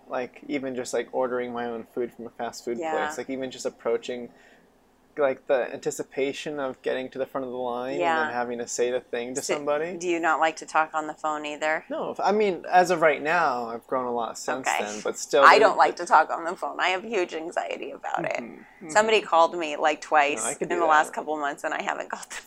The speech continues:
Speaker 2: back.
Speaker 1: Phones are easy. I, I think I did a, I did a call center job for a while, too, which helped
Speaker 2: Oh,
Speaker 1: break
Speaker 2: really?
Speaker 1: that. I
Speaker 2: Oh.
Speaker 1: did collections for a little bit,
Speaker 2: <laughs>
Speaker 1: which was a fun, a fun time.
Speaker 2: That's an aggr-, well, so you just came out here a couple years ago. What were you doing before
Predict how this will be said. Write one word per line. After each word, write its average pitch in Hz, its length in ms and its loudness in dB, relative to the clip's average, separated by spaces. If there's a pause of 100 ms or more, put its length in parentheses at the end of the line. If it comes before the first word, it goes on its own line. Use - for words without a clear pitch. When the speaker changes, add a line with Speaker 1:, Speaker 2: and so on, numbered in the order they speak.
Speaker 2:
back. 190 160 2
Speaker 1:
Phones 226 180 0
are 135 140 2
easy. 117 360 -6
I, 113 180 -2
I - 40 -4
think 254 200 0
I 220 40 0
did 190 220 2
a, 147 80 0
I 147 80 0
did 185 120 0
a 175 80 -2
call 147 300 -2
center 120 300 -6
job 110 320 -6
for 120 80 -6
a 113 40 -4
while, 107 300 -6
too, 120 220 -6
which 107 180 -6
helped - 200 -4
Speaker 2:
Oh, 180 140 2
Speaker 1:
break 175 140 2
Speaker 2:
really? 156 300 2
Speaker 1:
that. - 240 -10 (120)
I - 100 -6
Speaker 2:
Oh. - 20 -2
Speaker 1:
did - 200 -6
collections - 600 -10
for - 140 -14
a - 40 -12
little - 180 -10
bit, - 280 -10 (360)
Speaker 2:
<laughs> - 340 -18
Speaker 1:
which - 180 -14
was 117 140 -8
a 117 40 -12
fun, - 420 -14
a - 40 -18
fun 113 300 -10
time. 120 420 -12 (420)
Speaker 2:
That's 208 200 -8
an 196 80 -4
aggr-, 160 240 -8 (240)
well, 269 180 4
so 277 300 0
you 254 260 -2
just 262 320 -4
came 190 240 -2
out 190 200 0
here 190 140 2
a 175 60 2
couple 170 260 -2
years 294 260 -2
ago. 175 200 2
What 180 160 2
were 208 80 -2
you 196 180 -6
doing 170 640 -6
before 170 840 0